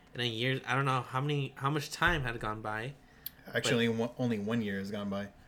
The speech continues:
Speaker 1: By the time you showed it to me?
Speaker 2: Yeah.
Speaker 1: Okay, 'cause I was gonna say, you were the one that really showed me
Speaker 2: <laughs>
Speaker 1: Smallville. And then you had it, like, on a D V D set.
Speaker 2: I gave you,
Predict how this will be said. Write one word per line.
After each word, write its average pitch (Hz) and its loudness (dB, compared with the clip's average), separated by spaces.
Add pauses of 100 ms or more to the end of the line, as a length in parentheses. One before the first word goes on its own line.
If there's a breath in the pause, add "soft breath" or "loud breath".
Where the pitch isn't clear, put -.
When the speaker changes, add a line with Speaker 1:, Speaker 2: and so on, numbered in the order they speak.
(160)
Speaker 1:
By 131 6
the 120 4
time 131 4
you 139 2
showed 165 0
it 175 -2
to 202 -6
me? 214 -2
Speaker 2:
Yeah. 123 4 (200)
Speaker 1:
Okay, 127 -4
'cause 123 -4
I 127 6
was 123 2
gonna 123 0
say, 143 4
you 123 2
were 151 10
the 139 12
one 127 8
that 117 6
really 117 4
showed 123 4
me 110 2
Speaker 2:
<laughs> - 6
Speaker 1:
Smallville. 113 4 (680 soft breath)
And 113 0
then 117 2
you 113 0
had 117 4
it, 113 2
like, 107 2
on 107 -2
a 101 -4
D 101 -6
V 104 -6
D 101 -6
set. 101 -2 (280)
Speaker 2:
I 117 4
gave 127 2
you, 131 0